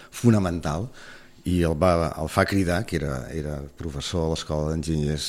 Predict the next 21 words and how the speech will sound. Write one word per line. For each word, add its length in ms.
eh, 220
era 100
enginyer 400
químic, 320
a 80
més 160
a 60
més 180
de 80
lingüista, 540
eh, 400
i 80
era 160
professor 380
a 20
Bilbao, 400
a 80
l'Escola 320
d'Enginyers 320
de 140
Bilbao, 320